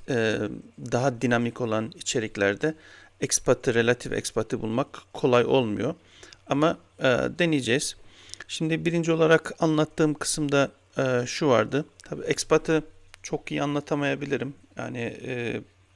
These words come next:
bilmekle anlatmak biraz, e, farklı konular. E, ne yapacağınızı biliyorsunuz ama nasıl açıklayacaksınız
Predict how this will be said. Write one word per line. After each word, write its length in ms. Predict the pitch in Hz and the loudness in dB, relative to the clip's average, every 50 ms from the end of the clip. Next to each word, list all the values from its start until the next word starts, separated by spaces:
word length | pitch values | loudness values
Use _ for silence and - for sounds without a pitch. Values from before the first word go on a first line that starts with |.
| _ _ | _ _
bilmekle 400 | 139 127 131 131 131 127 - - | -4 -4 -2 -4 -4 -6 -4 -4
anlatmak 520 | 123 127 127 127 - - - 123 120 - - | -4 -4 -4 -6 -8 -6 -6 -8 -8 -8 -4
biraz, 340 | 131 127 123 - - - - - - _ _ _ _ _ _ _ _ _ _ _ _ _ - - - | -2 0 0 0 -4 -8 -12 -18 -20 _ _ _ _ _ _ _ _ _ _ _ _ _ -20 -14 -12
e, 60 | 131 135 135 117 117 - - - - - - - _ _ _ _ _ _ _ _ _ _ _ _ _ _ - | -10 -10 -8 -8 -8 -8 -8 -10 -12 -14 -18 -20 _ _ _ _ _ _ _ _ _ _ _ _ _ _ -20
farklı 400 | - - - 131 - - - - | -12 -4 -4 -4 -4 -4 -12 -12
konular. 460 | - - 123 117 113 123 139 - - - - - - - - - - - - - - _ _ _ - | -6 -6 -4 -4 -4 -4 -6 -8 -10 -18 -20 -20 -20 -20 -20 -20 -20 -20 -20 -20 -20 _ _ _ -6
E, 320 | 120 117 117 113 110 107 110 - - - - - _ _ _ _ _ _ _ _ - | -4 -2 -2 -2 -4 -4 -6 -8 -10 -12 -16 -16 _ _ _ _ _ _ _ _ -4
ne 100 | 131 143 | 0 2
yapacağınızı 560 | 139 139 139 - - - 139 135 135 135 131 | 2 2 2 0 -2 -2 0 0 0 -2 -6
biliyorsunuz 420 | 139 135 139 139 - - 156 131 | -2 -2 -2 -2 -2 -4 -6 -4
ama 280 | 131 131 139 135 135 135 | -4 -6 -6 -6 -8 -8
nasıl 300 | 143 131 127 - - - | -8 -6 -6 -6 -6 -8
açıklayacaksınız 960 | - 131 - - - - 143 131 131 127 120 - - - 135 131 131 - - | -8 -8 -10 -10 -12 -10 -12 -6 -6 -6 -6 -6 -6 -8 -8 -8 -6 -8 -8